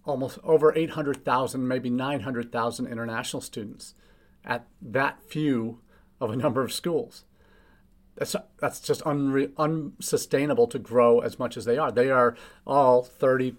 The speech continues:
plus percent. Some of the private vocational colleges are up to sixty, seventy percent, maybe ninety percent in some cases. For, and those have, a couple of those have closed in recent years just because they're so heavily dependent and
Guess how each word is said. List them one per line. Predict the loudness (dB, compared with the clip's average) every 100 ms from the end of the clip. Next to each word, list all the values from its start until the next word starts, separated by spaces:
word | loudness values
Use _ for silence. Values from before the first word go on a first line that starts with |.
| -10
plus | -2 0 0
percent. | -4 -8 -6 -4 -4 -6
Some | -4 -4
of | 0
the | -2
private | -2 -2 -2 -2
vocational | -4 -2 -4 -6 -8
colleges | -6 -2 -2 -4 -8
are | -10
up | -10
to |
sixty, | -10 -10 -10 -10
seventy | -8 -4 -4 -2 -6
percent, | -6 -8 -10 -12
maybe | -8 -6 -4
ninety | -4 -4 -6
percent | -10 -10 -10
in | -10
some | -14 -12
cases. | -14 -14 -16 -20 -20 -20 _
For, | _ -10 -8
and | -6 -2
those | 0 0
have, | -4 -14
a | -14
couple | -10 -4 0
of |
those | 2 0
have | -4
closed | -2 0 0 -2
in | -6
recent | -6 -8 -10
years | -10 -10 -14 -20 -20 _
just | -10 -6
because | -4 0
they're | 0
so | 0 0 4 6
heavily | 4 -2 -6
dependent | -8 -10 -8 -8 -10 -12
and | -12